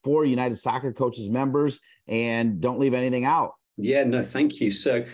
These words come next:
Speaker 2: two webinars coming up in December. Those dates are being announced very soon. Uh, the first one will be around leveling up your club brand. So a real introduction to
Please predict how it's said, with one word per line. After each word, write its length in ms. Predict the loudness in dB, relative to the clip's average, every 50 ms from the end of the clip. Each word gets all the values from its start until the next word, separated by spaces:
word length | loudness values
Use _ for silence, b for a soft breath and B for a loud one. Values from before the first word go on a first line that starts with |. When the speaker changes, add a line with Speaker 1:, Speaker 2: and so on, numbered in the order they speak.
| B B -4
Speaker 2:
two 160 | -2 0 2
webinars 360 | 2 2 2 0 0 -2 -2
coming 200 | 0 0 2 2
up 120 | 0 -2
in 80 | -4 -4
December. 480 | -2 -2 0 0 0 0 0 -2 -6 -6
Those 180 | -2 0 0 0
dates 340 | 2 0 0 0 -2 -4 -4
are 40 | -2
being 240 | 0 0 2 2
announced 380 | 0 0 0 -2 -2 -4 -6 -2
very 220 | 0 0 2 2
soon. 440 | 0 -2 0 0 0 0 0 -2 -8 B B B B B -10 -6
Uh, 120 | -4 -4
the 100 | -4 -6
first 360 | -4 -2 0 0 0 0 -2
one 100 | -2 -2
will 80 | -2 0
be 160 | 0 2 2
around 420 | 2 2 0 -2 -2 -2 -4 -4
leveling 460 | -2 0 0 0 2 2 0 2 0 0
up 120 | -2 -2
your 120 | -4 -4
club 320 | -4 -2 -4 -4 -4 -4 -6 _
brand. 360 | -2 0 0 2 0 -2 -2 -6 _ _ _ -8
So 140 | -4 -2
a 40 | 0
real 240 | 2 2 2 4 4
introduction 720 | 4 2 2 2 0 0 0 0 -2 -2 -2 -2 -2 0 0
to 420 | -2 -2 0 2 2 4 2 0